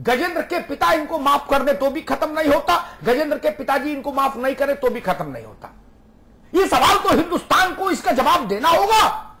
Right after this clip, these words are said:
पूरे मुल्क को, कि क्या राजनीति ऐसी हो जाएगी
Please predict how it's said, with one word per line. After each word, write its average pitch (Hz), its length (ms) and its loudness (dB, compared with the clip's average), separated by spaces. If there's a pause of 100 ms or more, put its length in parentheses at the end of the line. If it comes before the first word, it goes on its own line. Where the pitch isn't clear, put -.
(260)
पूरे 359 180 4
मुल्क 294 320 2
को, 403 300 4
कि - 280 -2
क्या 381 200 4
राजनीति 302 760 0
ऐसी 311 340 -2
हो 320 180 2
जाएगी 330 420 2